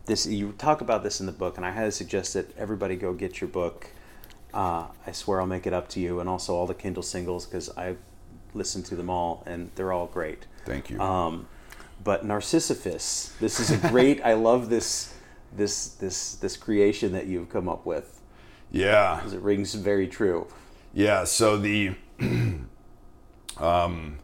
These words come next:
Speaker 2: so Sisyphus was the, you know, the guy who's sort of, like, rolling the rock up the hill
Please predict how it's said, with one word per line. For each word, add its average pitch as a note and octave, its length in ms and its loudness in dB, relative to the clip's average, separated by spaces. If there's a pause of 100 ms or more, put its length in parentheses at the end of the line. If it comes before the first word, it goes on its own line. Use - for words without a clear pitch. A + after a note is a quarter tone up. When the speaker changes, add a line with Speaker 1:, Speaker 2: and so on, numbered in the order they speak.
(280)
Speaker 2:
so - 140 2
Sisyphus B2 600 4
was G#2 180 4
the, G2+ 480 4
you G#2 120 2
know, F#2+ 60 2
the F#2 80 0
guy F2 200 2
who's F2+ 160 -2
sort F2+ 120 2
of, D#2+ 60 -2
like, E2 140 2
rolling F2 460 2
the E2+ 120 -2
rock E2 380 0
up C#2+ 160 -8
the C#2 100 -6
hill D#2 420 -2